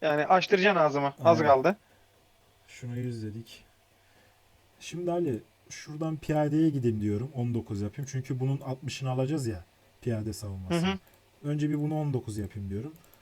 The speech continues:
Speaker 2: Kalanına diğerine bakarız.
Speaker 1: Tamamdır abi.
Speaker 2: Şunu çektik. Bunun da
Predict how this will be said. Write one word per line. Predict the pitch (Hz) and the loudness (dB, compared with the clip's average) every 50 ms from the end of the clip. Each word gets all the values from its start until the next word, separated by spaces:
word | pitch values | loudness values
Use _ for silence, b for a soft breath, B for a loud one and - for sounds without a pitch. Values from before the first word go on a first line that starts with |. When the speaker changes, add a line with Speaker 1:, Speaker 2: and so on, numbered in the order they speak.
| b b b | b b b
Speaker 2:
Kalanına | - 139 139 143 135 117 117 139 151 156 - - _ _ _ - - 127 | -2 0 0 2 2 0 0 -2 -2 -4 -8 -12 _ _ _ -16 -6 -2
diğerine | 131 131 117 107 107 127 131 | 0 2 2 0 0 -2 -2
bakarız. | 127 120 - - 107 101 110 - - - - _ _ _ _ _ _ _ _ _ _ _ _ _ _ _ _ _ _ _ _ _ _ _ _ _ _ - | -2 -4 -4 -4 -6 -6 -8 -10 -14 -16 -20 _ _ _ _ _ _ _ _ _ _ _ _ _ _ _ _ _ _ _ _ _ _ _ _ _ _ 2
Speaker 1:
Tamamdır | - 160 156 135 135 127 120 120 120 123 117 | 4 6 6 6 4 2 0 0 -2 -2 0
abi. | 123 123 127 127 151 156 - _ | 0 0 0 0 -2 -4 -6 _
Speaker 2:
Şunu | - - - 110 104 95 92 95 | -20 -20 -16 -14 -12 -12 -12 -12
çektik. | - - 104 95 - - _ - 101 - - - - - - - - - _ _ _ _ _ _ _ _ _ _ _ _ _ _ - _ _ _ _ _ _ _ _ _ _ _ _ _ _ _ _ _ _ _ _ _ _ _ _ _ _ _ _ _ _ _ _ _ _ _ _ _ _ _ - | -12 -14 -14 -14 -14 -16 _ -16 -16 -16 -18 -20 -20 -20 -20 -20 -20 -20 _ _ _ _ _ _ _ _ _ _ _ _ _ _ -20 _ _ _ _ _ _ _ _ _ _ _ _ _ _ _ _ _ _ _ _ _ _ _ _ _ _ _ _ _ _ _ _ _ _ _ _ _ _ _ -10
Bunun | 151 131 131 139 135 127 120 | -6 -4 -2 -2 -2 -2 -2
da | 110 110 98 92 | -4 -4 -6 -8